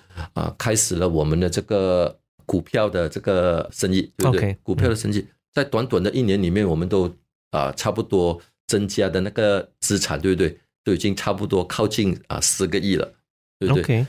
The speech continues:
Speaker 1: 所以你可以看到说，当我们在做这，这些编排的时候，再加上，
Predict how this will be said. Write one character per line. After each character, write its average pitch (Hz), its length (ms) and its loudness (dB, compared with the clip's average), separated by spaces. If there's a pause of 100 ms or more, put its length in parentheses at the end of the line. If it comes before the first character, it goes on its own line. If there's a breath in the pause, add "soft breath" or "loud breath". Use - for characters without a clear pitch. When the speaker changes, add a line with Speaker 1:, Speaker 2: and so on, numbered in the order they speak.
Speaker 1:
所 147 160 0
以 - 20 2
你 104 120 0
可 143 120 0
以 123 60 2
看 143 220 -4
到 135 140 0
说， 107 320 -2 (320 loud breath)
当 104 160 0
我 85 120 0
们 90 200 0
在 120 140 0
做 131 220 0
这， 131 120 0
这 127 140 0
些 98 220 2 (100)
编 95 220 0
排 90 180 -2
的 95 80 0
时 - 160 -4
候， 101 120 0
再 127 120 -2
加 120 160 0
上， 107 280 0